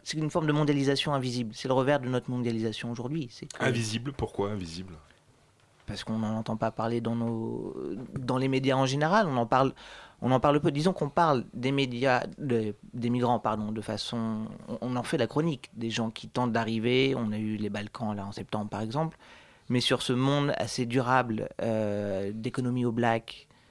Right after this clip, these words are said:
Speaker 1: euh, on n'a rien, on n'a pas d'indicateur économique, on n'a pas de, on a peu de témoignages. C'est des univers qui sont difficiles à, à pénétrer. C'est un univers qui est pas du tout homogène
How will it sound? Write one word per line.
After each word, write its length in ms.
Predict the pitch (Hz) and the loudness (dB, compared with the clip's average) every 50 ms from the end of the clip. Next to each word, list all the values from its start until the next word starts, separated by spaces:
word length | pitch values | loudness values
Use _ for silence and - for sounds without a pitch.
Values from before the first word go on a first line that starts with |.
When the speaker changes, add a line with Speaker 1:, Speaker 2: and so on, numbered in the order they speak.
| _ _ _ _ _ - - | _ _ _ _ _ -8 -6
Speaker 1:
euh, 560 | - 110 107 107 104 104 101 101 98 98 95 98 117 127 - _ _ _ _ _ _ _ _ _ _ _ _ _ _ _ _ _ _ - | -4 -4 -4 -4 -4 -4 -4 -4 -4 -6 -6 -8 -10 -14 -20 _ _ _ _ _ _ _ _ _ _ _ _ _ _ _ _ _ _ -4
on 40 | 127 | 0
n'a 120 | 127 123 | 0 2
rien, 220 | 120 156 185 208 196 | 2 4 2 4 2
on 40 | 135 | 2
n'a 120 | 104 - | 0 0
pas 80 | - 117 | 0 0
d'indicateur 500 | 117 113 113 107 101 - 101 - 113 110 | 0 0 0 0 0 -2 -2 0 -2 -2
économique, 560 | 113 - 123 127 147 180 214 214 165 - - | -2 -4 -2 -2 0 2 2 0 0 -2 -8
on 60 | 120 | -8
n'a 100 | 104 104 | -8 -8
pas 240 | - - 131 123 117 | -8 -6 -4 -4 -4
de, 500 | 113 110 113 110 110 113 117 113 113 110 107 107 101 98 104 104 | -4 -4 -6 -6 -6 -6 -6 -6 -8 -8 -8 -10 -10 -10 -10 -8
on 60 | 104 | -8
a 80 | 110 110 | -8 -8
peu 160 | - - 117 | -6 -6 -8
de 40 | - | -4
témoignages. 420 | - 120 127 147 170 175 156 - | -4 -2 -2 0 0 0 0 0
C'est 60 | - | -2
des 180 | 127 127 123 120 | -2 -2 0 0
univers 200 | 139 139 143 143 | 2 2 0 0
qui 140 | - - 117 | 0 -4 -8
sont 320 | - 127 123 123 127 - - - | -6 -6 -6 -6 -6 -8 -10 -10
difficiles 800 | 127 113 127 120 - 135 - - - 139 139 131 131 123 - - - | -10 -8 -8 -8 -6 -6 -6 -4 -4 -2 -2 -2 -2 -2 -4 -6 -8
à, 420 | - 110 101 101 98 98 95 95 95 104 104 104 107 113 - - - | -8 -8 -6 -6 -6 -8 -8 -8 -8 -10 -10 -10 -12 -14 -16 -12 -12
à 60 | - | -8
pénétrer. 580 | - 117 110 113 107 - - 143 160 208 240 - _ _ _ _ _ - - _ _ _ _ - - _ _ - | -6 -4 -2 -2 -4 -4 -4 -2 0 0 -2 -4 _ _ _ _ _ -20 -20 _ _ _ _ -20 -20 _ _ -6
C'est 140 | - 139 | 0 2
un 80 | 123 127 | 2 4
univers 360 | 131 135 135 131 135 139 139 | 4 4 4 4 4 4 4
qui 60 | - | 2
est 60 | 123 101 | 0 0
pas 100 | 131 127 | 2 0
du 140 | 120 117 | 0 0
tout 100 | - 131 | 2 2
homogène 480 | 127 120 120 120 117 139 165 190 226 269 | 4 4 4 2 4 4 2 2 2 -2